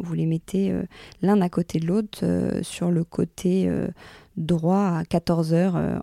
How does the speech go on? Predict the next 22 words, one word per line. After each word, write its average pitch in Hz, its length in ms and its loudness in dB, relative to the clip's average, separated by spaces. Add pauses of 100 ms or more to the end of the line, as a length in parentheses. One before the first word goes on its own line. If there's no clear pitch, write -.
en 165 100 2
haut 185 80 4
de 170 60 0
l'assiette. - 500 -8 (760)
Une 214 80 8
petite, - 440 2
euh, 240 1300 6
anecdote 247 560 6
qui - 80 0
est 214 100 4
assez 269 440 2
amusante 226 480 4
autour 285 260 2
du 220 160 2
sel. 208 460 4 (400)
Si - 200 0
quelqu'un 277 420 2 (120)
doit 214 260 4
vous 220 200 2
demander 262 340 4
le 208 80 2
sel, - 400 -4